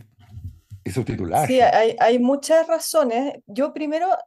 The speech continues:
Speaker 2: yo supe de esta película mucho tiempo y me fascinaba sin verla, sin haberla visto durante años. Recién la pude ver ahora, hace poco,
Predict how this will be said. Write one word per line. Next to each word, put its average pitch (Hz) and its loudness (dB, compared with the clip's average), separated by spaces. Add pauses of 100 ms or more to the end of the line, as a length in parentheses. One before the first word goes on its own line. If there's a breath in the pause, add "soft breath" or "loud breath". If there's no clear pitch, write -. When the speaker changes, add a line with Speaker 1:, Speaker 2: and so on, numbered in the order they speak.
Speaker 2:
yo 226 -6
supe 349 -8
de 285 0
esta 262 -4
película 254 -2
mucho 262 -6
tiempo 247 -2
y 285 0
me 262 -2
fascinaba 240 -4
sin 262 -4
verla, 190 -6
sin - -12
haberla 220 -4
visto 226 -10
durante 185 -10
años. 175 -4 (420 loud breath)
Recién - -4
la 240 2
pude 247 2
ver 247 2
ahora, 269 2
hace 247 -12
poco, 247 -8